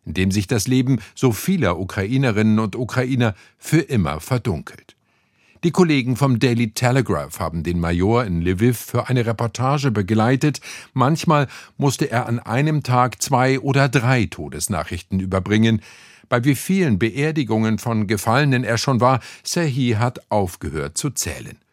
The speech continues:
Zum Innehalten bleibt keine Zeit. An freie Tage sei nicht zu denken, denn keiner seiner Kameraden wolle ihn ablösen, erzählt er den Kriegsreportern.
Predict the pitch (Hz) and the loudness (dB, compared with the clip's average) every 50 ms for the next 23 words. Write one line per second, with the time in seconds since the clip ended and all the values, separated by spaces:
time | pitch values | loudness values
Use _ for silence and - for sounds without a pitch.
0 | _ _ _ _ _ _ _ - - 71 65 - - 123 120 135 135 107 92 104 | _ _ _ _ _ _ _ -12 -12 -12 -12 -4 -2 0 2 2 2 2 2 2
1 | 104 113 110 - 127 113 95 98 98 101 98 - - - - 113 110 117 117 107 | 2 2 0 0 0 0 0 0 -2 -4 -4 -8 -8 -4 -2 0 0 0 0 0
2 | - 135 127 131 143 123 - - - - - _ _ _ - 143 117 - - 151 | 0 2 2 2 2 0 -4 -10 -20 -20 -20 _ _ _ -2 -2 -2 0 0 0
3 | 151 151 147 - 131 147 160 170 160 156 120 123 127 127 131 120 - - - 147 | 0 0 0 0 0 0 2 2 2 2 2 2 2 0 0 -2 -2 -2 -2 0
4 | 127 151 151 156 151 - 147 123 135 135 131 113 - 117 139 160 180 175 151 101 | 2 2 2 0 0 0 0 0 2 0 0 -2 -2 -4 -2 -2 0 0 0 0
5 | 87 104 98 101 101 98 - 120 120 110 107 104 101 107 117 107 113 107 - - | 0 -2 -2 -2 -2 -2 -2 0 0 0 0 0 0 0 2 2 0 0 -2 -6
6 | - _ _ _ _ _ _ - 110 104 123 131 139 135 - - - 110 104 - | -18 _ _ _ _ _ _ -4 -4 -2 -4 -4 -4 -4 -4 -2 -2 -4 -4 -4
7 | - 85 80 73 73 73 - 90 85 82 - 92 95 90 - - 110 87 76 73 | -6 -6 -6 -4 -6 -4 -4 -4 -4 -4 -6 -8 -6 -6 -4 -2 -2 -2 -2 -4
8 | - 78 76 78 101 117 113 - - 101 78 - - - - 71 - - - 62 | -6 -8 -8 -4 -4 -4 -4 -4 -4 -6 -8 -8 -10 -10 -12 -12 -12 -10 -10 -10
9 | - - - | -10 -12 -18